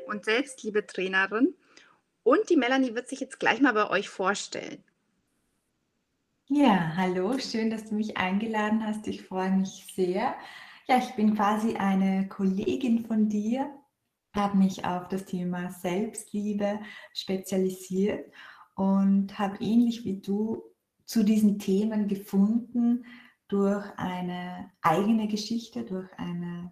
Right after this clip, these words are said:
Speaker 2: eine Krankheit, die mich zweitausendfünfzehn, ähm, überkommen hat,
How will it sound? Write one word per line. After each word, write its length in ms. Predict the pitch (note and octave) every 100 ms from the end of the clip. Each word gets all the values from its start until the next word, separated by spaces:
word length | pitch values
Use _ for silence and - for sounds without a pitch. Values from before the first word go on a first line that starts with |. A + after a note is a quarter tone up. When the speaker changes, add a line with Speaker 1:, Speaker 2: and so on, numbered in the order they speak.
| -
Speaker 2:
eine 220 | F3 E3+
Krankheit, 920 | E3 E3 E3+ G#3 - - - - -
die 80 | G3+
mich 520 | G3 G3 G3 - -
zweitausendfünfzehn, 1400 | - F#3 F3+ F3+ F#3+ - A3+ B3 - - - G#3 G3+ G#3 - - - _ -
ähm, 220 | F#3+ F#3
überkommen 680 | F#3 F#3 F3+ F3+ F3 G#3 G#3+
hat, 160 | A3